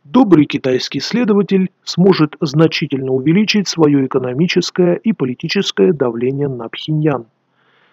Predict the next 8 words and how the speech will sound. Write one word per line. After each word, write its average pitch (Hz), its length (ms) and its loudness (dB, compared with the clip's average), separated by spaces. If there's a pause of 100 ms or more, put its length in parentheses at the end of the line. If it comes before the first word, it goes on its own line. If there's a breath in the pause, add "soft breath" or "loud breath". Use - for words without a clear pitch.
(200)
Если 147 440 4
этого 131 420 -4
будет 123 380 -6
недостаточно, 120 1120 -2 (540)
то 214 380 6
злой 165 580 6
американский 127 800 -6
следователь, 220 680 0